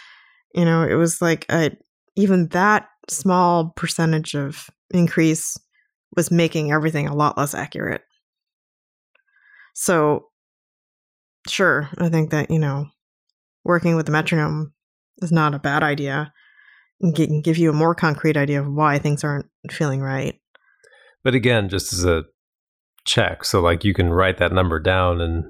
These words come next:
Speaker 2: and know kind of where you stand, but you wouldn't just put it on and keep it on.
Speaker 1: It depends. Like I said, for orchestral excerpts, sure, maybe. You know,
Speaker 2: Yeah.
Speaker 1: for something like solo Bach,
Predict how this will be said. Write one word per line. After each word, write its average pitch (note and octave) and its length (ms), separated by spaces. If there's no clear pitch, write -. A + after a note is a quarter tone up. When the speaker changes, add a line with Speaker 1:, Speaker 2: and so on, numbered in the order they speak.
Speaker 2:
and F2 220
know F2 260
kind F2+ 240
of E2 80
where E2 120
you D2+ 120
stand, E2 640
but F2 240
you G2 80
wouldn't E2 340
just - 260
put - 180
it D#2 120
on D2+ 260
and D#2 220
keep - 240
it G#2 120
on. G#2 280
Speaker 1:
It A3+ 140
depends. A#3 280
Like G3 160
I F3 60
said, D#3+ 220
for E3+ 200
orchestral F#3 480
excerpts, F3 440
sure, G3 320
maybe. G3 380
You F#3 100
know, - 160
Speaker 2:
Yeah. - 60
Speaker 1:
for D#3+ 480
something F3+ 280
like D3+ 200
solo D#3 300
Bach, D#3 400